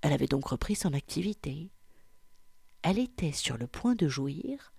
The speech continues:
lorsqu'elle crut sentir le parfum de Julien. Sa machine à fantasmes s'emballa à ce moment-là.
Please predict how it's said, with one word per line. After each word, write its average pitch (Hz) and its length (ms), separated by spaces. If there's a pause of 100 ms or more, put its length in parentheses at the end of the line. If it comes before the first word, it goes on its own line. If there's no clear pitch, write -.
(500)
lorsqu'elle 208 480
crut - 320
sentir - 640
le 143 140
parfum 226 460
de 175 100
Julien. 143 580 (1040)
Sa - 220
machine 151 340
à 147 60
fantasmes 151 600
s'emballa 165 520
à 147 80
ce - 160
moment-là. 143 500